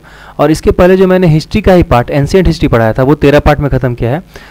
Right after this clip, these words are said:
उसका ही वीडियो का जो लिंक है मैंने डिस्क्रिप्शन बॉक्स में डाल दिया है,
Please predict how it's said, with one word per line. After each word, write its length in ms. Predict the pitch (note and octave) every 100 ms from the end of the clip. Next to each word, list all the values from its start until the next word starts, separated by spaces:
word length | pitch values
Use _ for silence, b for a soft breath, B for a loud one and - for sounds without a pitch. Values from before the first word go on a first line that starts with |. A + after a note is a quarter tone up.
| B
उसका 260 | D#3+ - A3+
ही 80 | G#3+
वीडियो 360 | F3+ F3 E3+
का 160 | F3 D#3
जो 140 | D#3+
लिंक 400 | D#3 D3 F3+ F#3
है 180 | A#2+ D#3
मैंने 280 | F3+ C3+ C#3+
डिस्क्रिप्शन 400 | C3 C#3+ C3 D#3+
बॉक्स 180 | C3 C#3+
में 100 | A#2+
डाल 160 | G#2+
दिया 180 | G#2+
है, 80 | C3+